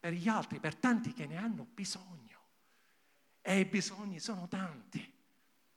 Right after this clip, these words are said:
Nelle nozze di Cana soprattutto nelle nozze il vino rappresentava gioia, perché nel matrimonio ci deve essere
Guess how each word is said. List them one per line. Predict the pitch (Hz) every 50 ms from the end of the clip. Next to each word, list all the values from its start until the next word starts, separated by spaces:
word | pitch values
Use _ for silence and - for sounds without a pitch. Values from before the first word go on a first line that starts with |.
| _ _ _ _ _ _ _ _ _ _ _ _ _ _ _ _ _ _ _ _ _ _ _ _ _ _ _ _ _ _ _ _ _ _ _ _ _ _ _ _ _ _ _ _ _ _ _ _ _ _ _ _ _ _ _ _ _ _ _ _ _ -
Nelle | - 240 320 302 262
nozze | 247 269 262 269 240
di | 214 175 180
Cana | - 185 165 147 127 120 120 123 120 120 123 120 - _ _ _ _ _ _ _ _ _ _ _ -
soprattutto | - 185 185 208 214 220 269 240 233 196
nelle | 190 190 185 185
nozze | 180 170 139 123 - - - 156
il | 151 165 170
vino | 156 170 185 165 143 127 127
rappresentava | 131 147 147 - 156 156 160 165 208 208 185 143 120 123 - - _ _
gioia, | - 208 160 - - 196 185 170 175 170 156 - 110 107 - - - _ _ _ _ _ _ _ _ _ _ _ _ _ _ _ _ _ _ _ _ _ _ _ _ _ _ _ _ _
perché | - 185 180 185 - 208
nel | 202 202 202
matrimonio | 202 202 202 202 208 220 220 226 226 196 165
ci | 160 - -
deve | 190 190 185 220 226
essere | 226 226 - - 196 185 180 170 -